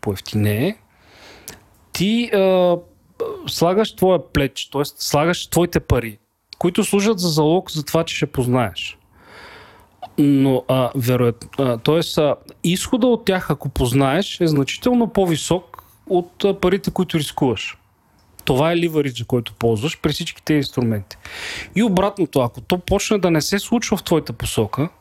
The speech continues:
в момента, в който малкото пари, които си заложил, вече не са достатъчни да ти покрият загубата, защото то върви в обратната на твоята посока,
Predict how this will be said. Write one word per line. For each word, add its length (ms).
в 200
момента, 380
в 180
който 600
малкото 580
пари, 280
които 240
си 100
заложил, 540
вече 280
не 120
са 160
достатъчни 680
да 120
ти 140
покрият 480
загубата, 580
защото 280
то 120
върви 340
в 120
обратната 520
на 120
твоята 320
посока, 540